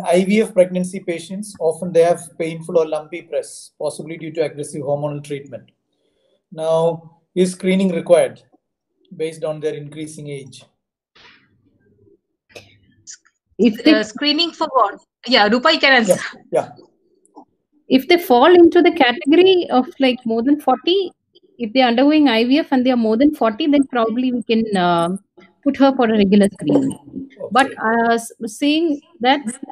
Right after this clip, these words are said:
Speaker 2: I V F patients, with the history of I V F, we do see a lot of, uh, patients less than fifty having developing a breast cancer.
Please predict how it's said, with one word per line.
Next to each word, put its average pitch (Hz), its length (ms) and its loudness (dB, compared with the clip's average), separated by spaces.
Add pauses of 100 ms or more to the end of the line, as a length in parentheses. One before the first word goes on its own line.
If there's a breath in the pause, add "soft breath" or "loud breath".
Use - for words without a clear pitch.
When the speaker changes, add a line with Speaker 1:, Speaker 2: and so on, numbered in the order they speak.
(100)
Speaker 2:
I 226 120 0
V 294 140 2
F 339 180 0
patients, 311 520 0 (160)
with - 500 -14
the 262 60 2
history 294 380 2
of 349 140 0
I 269 140 2
V 262 180 4
F, - 80 -12 (140)
we 294 80 4
do 330 220 2 (100)
see 302 120 2
a 277 120 4
lot 226 240 -2
of, 285 60 -4 (220)
uh, 202 260 2 (320)
patients 262 340 -2
less 208 140 0 (100)
than 262 140 0
fifty 233 440 -6
having 202 280 -4
developing 196 420 -4
a 175 60 -4
breast 165 280 -12
cancer. - 320 -10